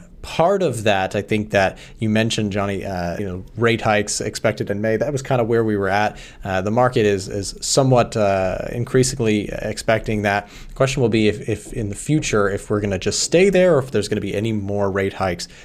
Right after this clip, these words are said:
We had a lot of commentary from, uh, Fed officials, um, hinting towards potentially more, uh, hawkish stances, meaning, meaning more rate hikes potentially. Uh, but I'm kind of in the camp of, I think, one more, and then the Fed will likely just stay there for a while and see,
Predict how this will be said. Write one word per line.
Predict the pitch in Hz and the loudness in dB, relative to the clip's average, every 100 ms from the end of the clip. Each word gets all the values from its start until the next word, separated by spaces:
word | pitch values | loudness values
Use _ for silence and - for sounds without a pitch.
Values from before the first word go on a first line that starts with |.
| - | 0
We | 165 | 4
had | |
a | 180 | 6
lot | 170 | 6
of | 160 | 2
commentary | 147 135 139 151 151 147 | 0 0 2 2 2 0
from, | - 127 123 117 | 0 0 0 -2
uh, | 110 107 107 104 120 110 | -4 -2 0 0 -2 -2
Fed | - 135 | 2 4
officials, | 135 135 135 135 131 - - - - | 4 2 2 0 0 -8 -20 -18 -12
um, | - - 117 - | -10 -8 -8 -8
hinting | 104 135 131 131 131 | 0 2 4 4 2
towards | 127 127 131 | 4 2 2
potentially | - 127 120 139 113 | -2 -4 0 0 0
more, | 92 92 98 120 131 131 - - | 0 0 2 4 2 0 -10 -12
uh, | 107 101 98 98 92 | -4 -2 0 0 -2
hawkish | - 127 131 127 - | 0 0 2 0 0
stances, | - - - 120 117 - 117 113 | -4 -6 -2 0 0 0 -2 0
meaning, | 107 107 107 | -2 0 0
meaning | 113 104 95 | 0 -2 -4
more | 101 95 117 | -4 0 2
rate | 107 113 117 | 2 2 0
hikes | 110 113 | -2 -2
potentially. | - 113 - - 104 - 151 160 175 175 - - | -6 -8 -10 -8 -6 0 2 4 4 0 -10 -12
Uh, | 92 90 90 - | -8 -6 -6 -2
but | 117 - | 0 2
I'm | 127 | 0
kind | 135 151 | 0 0
of | 117 | 2
in | 107 | 0
the | |
camp | 101 101 101 | -2 -2 0
of, | 101 92 - | 0 -2 -4
I | 87 | -8
think, | - 98 - | -8 -10 -4
one | 110 107 101 | 0 2 2
more, | 101 107 | 0 0
and | 92 | 0
then | 90 90 | -4 -6
the | |
Fed | 92 98 | -4 -4
will | 95 | -2
likely | 95 95 - 95 | -2 -2 -4 -6
just | 104 - - | -4 -4 -4
stay | - 104 | 0 0
there | 98 92 | 0 0
for | - | -2
a | |
while | 95 92 92 | -2 -2 -4
and | |
see, | - 101 95 | -6 -6 -8